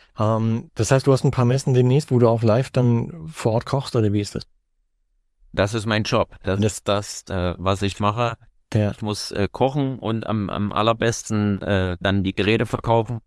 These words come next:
Speaker 1: Ja.
Speaker 2: Und, ähm, mittlerweile hat das natürlich auch ein bisschen Einzug gehalten, dass die Leute mich, äh, so ein bisschen auch verbinden. Also auch der, der Sport hilft mir ein bisschen die, die Nettverkäufer.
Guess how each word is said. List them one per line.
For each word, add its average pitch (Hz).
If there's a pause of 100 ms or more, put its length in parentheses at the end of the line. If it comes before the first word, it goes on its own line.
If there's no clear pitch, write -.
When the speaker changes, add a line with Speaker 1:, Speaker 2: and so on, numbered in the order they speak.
(120)
Speaker 1:
Ja. 104 (140)
Speaker 2:
Und, 95
ähm, 90 (260)
mittlerweile 107
hat 117
das 113
natürlich 104
auch 104
ein 90
bisschen 101
Einzug -
gehalten, 104
dass 95
die 98
Leute 104
mich, -
äh, 95 (320)
so -
ein 85
bisschen 104
auch 101
verbinden. 113
Also 98
auch 95
der, 95 (120)
der 95
Sport -
hilft 117 (160)
mir 104
ein 95
bisschen 104
die, 92 (640)
die 87
Nettverkäufer. 120